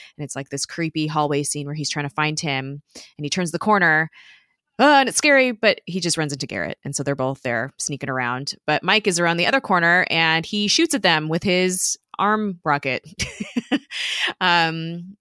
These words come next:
and chaos ensues. So they're trying to find him still. Um, and then they walk into a room, and they find Thomas Nash, who is this paraplegic old man,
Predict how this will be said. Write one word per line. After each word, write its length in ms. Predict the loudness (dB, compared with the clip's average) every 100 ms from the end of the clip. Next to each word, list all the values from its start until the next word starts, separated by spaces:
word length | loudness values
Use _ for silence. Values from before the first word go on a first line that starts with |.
| -4
and 180 | -4 -2
chaos 340 | -2 -2 -2
ensues. 500 | -4 -4 -4 -4 -4
So 120 | -4
they're 140 | -6 -6
trying 200 | -6 -6
to 40 |
find 240 | -4 -4 -4
him 140 | -4
still. 480 | -4 -2 -2 -2 -2
Um, 200 | -2 -2 -4
and 100 | -4
then 120 | -2
they 400 | -2 0 -2 -4
walk 240 | -2 -2 -2
into 200 | -4 -2
a 60 |
room, 320 | 0 0 0
and 140 | -2 -2
they 120 | -2
find 520 | 0 0 0 0 -4 -8
Thomas 280 | -2 0 2
Nash, 480 | 4 6 4 2 -2 -4 -16 -8
who 140 | -4 0
is 320 | 2 0 -2
this 180 | -4 -4
paraplegic 540 | -6 -4 -4 -2 -4 -4
old 180 | -4 0
man, 480 | 0 2 0 -4